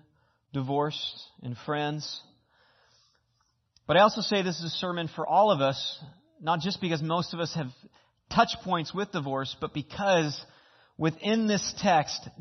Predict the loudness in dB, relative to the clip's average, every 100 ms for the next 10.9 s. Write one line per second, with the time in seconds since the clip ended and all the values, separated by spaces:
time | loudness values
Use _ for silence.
0 | -2 2 2 0 -2 -6 -4 0 0 0
1 | -4 -6 -14 -20 -10 0 4 4 4 2
2 | 2 0 0 2 4 4 2 -2 -4 -4
3 | -6 -8 -6 -6 0 2 2 0 0 0
4 | -2 -6 -6 -8 -10 -16 -16 _ _ _
5 | _ _ _ _ 0 6 6 6 0 2
6 | 0 0 -2 -2 -4 0 4 4 2 -2
7 | -2 2 2 2 -2 -6 -4 -4 -6 -4
8 | -2 -2 -2 -6 -12 _ 0 0 0 -8
9 | -6 -2 0 0 -4 -4 -6 -4 -4 0
10 | 0 0 -2 -4 -4 -4 -4 -4 -8